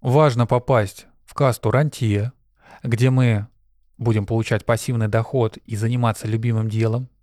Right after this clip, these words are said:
нескончаемое количество времени, и помогая другим людям,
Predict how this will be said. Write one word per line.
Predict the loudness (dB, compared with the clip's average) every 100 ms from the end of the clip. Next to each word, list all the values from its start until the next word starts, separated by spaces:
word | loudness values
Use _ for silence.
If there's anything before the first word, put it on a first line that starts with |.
| -4
нескончаемое | -2 0 -2 0 0 0 -2 -4 -4
количество | -2 -2 -4 -2
времени, | 0 0 0 -2 -6 -6
и | -6
помогая | -2 0 0 2 0
другим | 0 -2 -2 -2
людям, | 0 0 -2 -4